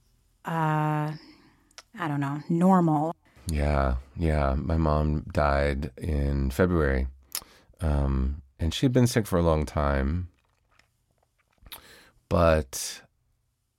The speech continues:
Speaker 2: the experience of going through not only her illness, but also her death was easily the most profound experience of my life. And I was so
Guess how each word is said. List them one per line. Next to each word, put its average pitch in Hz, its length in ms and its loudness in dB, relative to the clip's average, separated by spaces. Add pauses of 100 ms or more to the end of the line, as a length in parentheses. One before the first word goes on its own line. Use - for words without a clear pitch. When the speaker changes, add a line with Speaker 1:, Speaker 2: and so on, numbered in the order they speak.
Speaker 2:
the 90 120 -2
experience 98 1000 2
of 80 540 -2
going 82 320 -2
through 87 460 0
not 85 160 2
only 80 440 0 (100)
her 82 160 -6
illness, 82 300 0
but 76 140 -2
also 78 240 0
her 73 80 0
death 76 560 2 (460)
was 80 520 2
easily 92 380 4
the 76 60 2
most 73 240 -2
profound 73 420 -2
experience 73 580 -4
of 76 60 -6
my 73 120 -2
life. 67 460 -2 (420)
And 80 140 2
I 87 120 4
was 85 160 2
so 78 1040 0